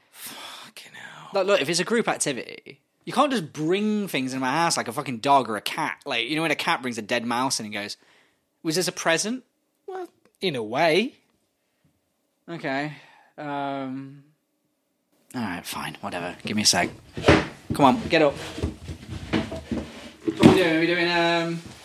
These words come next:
Speaker 2: was it cling film? What's the deal? Or are we doing, uh, oh, you brought parchment.
Speaker 1: Yeah,
Speaker 2: So
Speaker 1: yeah.
Speaker 2: parchment, then cling film?
Speaker 1: Yeah, I
Speaker 2: 'Cause I
Speaker 1: think
Speaker 2: don't,
Speaker 1: so.
Speaker 2: actually don't wanna touch it,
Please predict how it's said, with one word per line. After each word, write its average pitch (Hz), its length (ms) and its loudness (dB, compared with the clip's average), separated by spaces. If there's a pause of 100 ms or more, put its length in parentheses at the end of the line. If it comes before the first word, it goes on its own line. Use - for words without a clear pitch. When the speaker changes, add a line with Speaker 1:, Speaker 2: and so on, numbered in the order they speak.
(360)
Speaker 2:
was 156 160 -4
it 151 140 -4
cling 180 220 -4
film? 175 420 0
What's 170 200 -6
the 170 100 -2
deal? 151 200 -2 (260)
Or 160 100 0
are 160 40 2
we 160 100 2
doing, 156 240 0
uh, 147 260 -2
oh, 165 60 -2
you 180 160 -2
brought 185 240 -2
parchment. 180 500 -2 (160)
Speaker 1:
Yeah, 240 460 2 (120)
Speaker 2:
So - 120 -4
Speaker 1:
yeah. 202 100 2
Speaker 2:
parchment, 196 360 2
then 175 160 -2
cling 180 200 -6
film? 185 340 -6 (220)
Speaker 1:
Yeah, 208 480 -2
I - 40 -18
Speaker 2:
'Cause 175 80 -6
I 170 40 0
Speaker 1:
think 160 60 2
Speaker 2:
don't, 175 80 2
Speaker 1:
so. 170 100 2
Speaker 2:
actually 151 200 0
don't 156 100 0
wanna 139 160 -4
touch - 320 -8
it, 101 200 -14